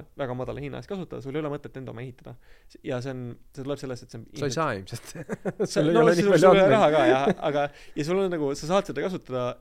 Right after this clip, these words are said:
Speaker 1: ja sul on ilmselt mõistlik seda kasutada ja sa, ja see on,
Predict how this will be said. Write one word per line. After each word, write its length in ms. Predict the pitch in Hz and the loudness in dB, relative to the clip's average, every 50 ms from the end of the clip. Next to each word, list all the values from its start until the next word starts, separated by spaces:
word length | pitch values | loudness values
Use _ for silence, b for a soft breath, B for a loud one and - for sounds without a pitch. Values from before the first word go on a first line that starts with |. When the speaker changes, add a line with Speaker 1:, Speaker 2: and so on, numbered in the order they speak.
| _ _ - 147 | _ _ -10 -6
Speaker 1:
ja 160 | 147 131 127 127 123 127 131 135 | -4 -4 -4 -4 -4 -6 -8 -8
sul 160 | - 147 139 | -8 -8 -6
on 80 | 143 151 | -6 -6
ilmselt 160 | 151 160 190 208 | -8 -6 -6 -6
mõistlik 180 | 208 - 120 120 | -6 -8 -10 -12
seda 160 | 123 120 120 | -10 -10 -10
kasutada 320 | 131 123 - - 110 120 | -10 -12 -12 -10 -8 -8
ja 80 | 120 120 | -6 -6
sa, 140 | 147 151 - | -6 -8 -8
ja 160 | - - 139 | -8 -12 -10
see 80 | 143 135 | -10 -10
on, 80 | 123 | -12